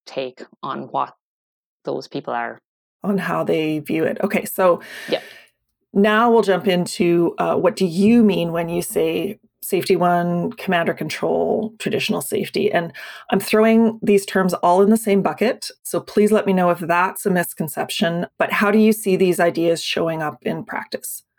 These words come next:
Speaker 1: In practice, I suppose I see traditional safety showing up as safety officers marching around with clipboards, pissing people off.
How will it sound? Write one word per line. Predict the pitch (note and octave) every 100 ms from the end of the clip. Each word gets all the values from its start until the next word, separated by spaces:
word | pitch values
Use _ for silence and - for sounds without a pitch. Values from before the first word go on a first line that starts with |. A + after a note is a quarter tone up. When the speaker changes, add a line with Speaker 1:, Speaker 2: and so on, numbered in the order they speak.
| _ _ _ _ B3
Speaker 1:
In | B3+ A#3
practice, | B3+ A#3 - A3 G3+ G3+
I |
suppose | F#3+ G#3 G#3 G3
I | F#3+
see | F#3+ A3+ A3 G#3 G3+
traditional | - G#3 G3+ G#3 F#3+ F3+
safety | F3 G3+ F#3+ F#3 - F3+ E3+
showing | - F#3+ F3 E3+
up | E3 D#3+ - -
as | E3+ E3 E3 D#3+ D#3 - - _ _ _ _ _ _ _ _ -
safety | - - G#3 G3+ - - F#3+ - _ _
officers | G3+ G#3+ - G3 - E3+ F#3 G#3+ - - _ _ _ _ _ F3
marching | F3+ F#3 F#3+ F#3
around | E3 F3 F3 E3
with | E3
clipboards, | - G3 - D3+ D3 D3+ F3 - - - _ _ _ _ _
pissing | G3 F3+ D#3
people | E3+ D3+
off. | C3+ B2 - -